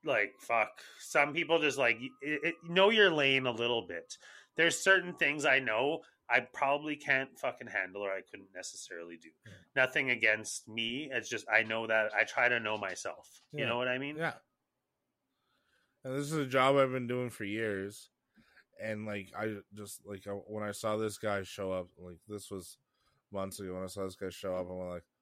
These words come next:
Speaker 2: "Buddy, what are you doing?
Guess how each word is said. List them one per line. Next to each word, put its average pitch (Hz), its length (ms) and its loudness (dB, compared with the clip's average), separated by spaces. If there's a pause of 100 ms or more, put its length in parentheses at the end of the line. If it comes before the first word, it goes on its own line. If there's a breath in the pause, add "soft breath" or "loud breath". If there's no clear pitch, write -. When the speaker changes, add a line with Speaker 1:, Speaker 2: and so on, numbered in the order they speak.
(640)
Speaker 2:
"Buddy, 87 380 -2 (1200 soft breath)
what 165 340 -2
are 117 80 -2
you 101 140 -2
doing? 80 380 -12